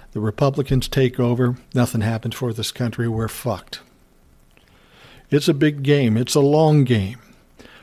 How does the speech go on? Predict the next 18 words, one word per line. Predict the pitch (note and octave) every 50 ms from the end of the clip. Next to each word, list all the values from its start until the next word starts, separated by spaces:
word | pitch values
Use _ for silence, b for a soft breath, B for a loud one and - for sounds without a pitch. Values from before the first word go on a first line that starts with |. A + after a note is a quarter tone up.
| B -
Hopefully | - C#3 C3 - - C#3 C3+ B2+
Joe | A#2+ - C#3 C3
Biden | B2+ B2 C3 C3 C3 B2+ A#2+ B2
understands | B2 A#2+ A#2 A2+ G#2+ - - C3 B2 B2 A#2+ A#2+ A2 -
this. | C3+ C#3 C3+
Hopefully | - C3+ C3 B2 - B2+ B2+ A#2+
Congress | - - - C#3 C3 C3 B2+ A#2+ A#2+ A2 -
understands | B2+ A#2+ A2+ A2+ G#2+ - - - B2 A#2+ A#2 A#2 A2+
this. | C#3 C#3 C3+ -
Hopefully | - C#3+ C#3 C3+ C#3 C3 B2+ B2+
the | B2 B2+ B2+
progressives | - - C#3 C#3 D#3+ F3 E3 - - - A2 - - - - -
understand | B2+ A2+ G#2+ G#2 G2 - - - C3 A#2 A2 G#2+ G2+ G2+ -
this. | - - A2 F#2+ - - - - - - - _ _ _ _ B B B B B B B B B B B B B B B B B -
It's | B2+ -
a | C3
simple | A#2+ - A3 A3 D#3+ - D3 C3
concept, | - - D#3+ E3+ F3+ E3 C#3 - - A#2+ G2+ G2+ - - -